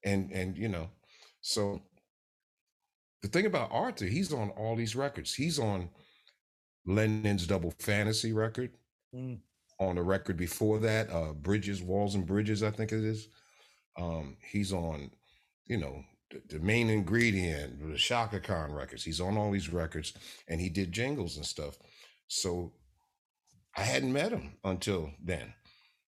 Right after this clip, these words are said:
Speaker 1: You know, I knew that part of the, my family, that my mother's side, but really had no relationship with him. And he came and snatched me up and took me downtown from Harlem.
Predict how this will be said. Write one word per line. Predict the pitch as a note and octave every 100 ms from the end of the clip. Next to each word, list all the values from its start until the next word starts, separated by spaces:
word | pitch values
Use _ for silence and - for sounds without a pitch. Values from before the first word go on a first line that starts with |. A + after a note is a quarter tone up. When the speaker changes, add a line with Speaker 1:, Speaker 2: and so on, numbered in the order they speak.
| -
Speaker 1:
You | G2+
know, | F#2
I | G2
knew | G#2+ A#2+ G#2+ - - -
that | G#2+ G#2
part | A2+ G#2
of | F#2+
the, | F#2+
my | F#2+ E2+
family, | - A2+ C#3 A2 F#2+
that | F2 F#2
my | E2+ E2+
mother's | F2+ F#2+ E2+
side, | - G#2+ A#2+ F#2+ - D#2
but | D#2+ - _ _ _ _ _ _ -
really | D#2 F#2 F#2+
had | G2 F#2
no | F2+
relationship | F2+ F2+ G2+ C#3 G#2+ F#2
with | F2+
him. | F2+ F2+ - - -
And | D#2
he | G#2 -
came | C#3+ B2
and | A2+
snatched | - A#2+ A2+ A2+
me | A2+
up | D3 F#2
and |
took | - A2+
me | G#2+
downtown | G#2 G#2+ A2 D3 E3+ D2+ -
from | E2+ E2+
Harlem. | B2+ C3 F2+ F2+